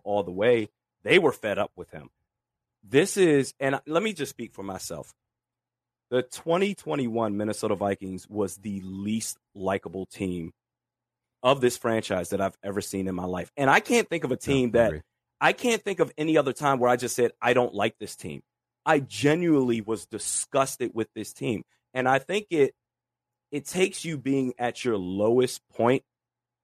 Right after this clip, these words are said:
Speaker 1: Les Brown, a motivational speaker, he says, you know, if you're down on your back, if you say, "Okay, you wanna look up," because that means you can get up. If you're at your lowest point,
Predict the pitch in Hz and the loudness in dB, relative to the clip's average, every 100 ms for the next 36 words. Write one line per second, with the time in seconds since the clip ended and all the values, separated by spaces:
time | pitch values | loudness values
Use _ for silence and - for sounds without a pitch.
0 | - 117 - 120 117 113 98 110 113 101 | -6 -6 -4 0 2 2 0 2 0 0
1 | 95 117 - 104 - - 101 101 101 101 | -2 -2 -2 -6 -8 -10 -8 -6 -4 -2
2 | 101 98 - _ _ - 104 101 110 117 | -2 -4 -8 _ _ -6 -2 -2 0 0
3 | 104 113 113 113 110 101 110 110 - 82 | 0 -2 -2 -2 -4 0 2 2 0 -16
4 | _ _ 110 107 - 113 104 92 _ - | _ _ -16 -12 -4 0 0 -2 _ -12
5 | 104 107 95 90 _ _ - 113 127 120 | -6 -2 -2 -4 _ _ -12 0 2 4
6 | 110 101 - _ _ 104 143 139 135 110 | 4 0 -4 _ _ 2 2 4 2 2
7 | _ _ _ - 104 110 117 110 107 104 | _ _ _ -10 -4 2 2 0 -2 -4
8 | - _ 104 104 104 101 120 101 76 _ | -10 _ -10 -8 -6 0 2 2 -2 _
9 | _ 117 - 160 208 175 - 123 95 90 | _ -10 0 4 4 4 2 2 2 2
10 | 113 135 131 - 120 123 147 | 4 6 4 -2 2 2 2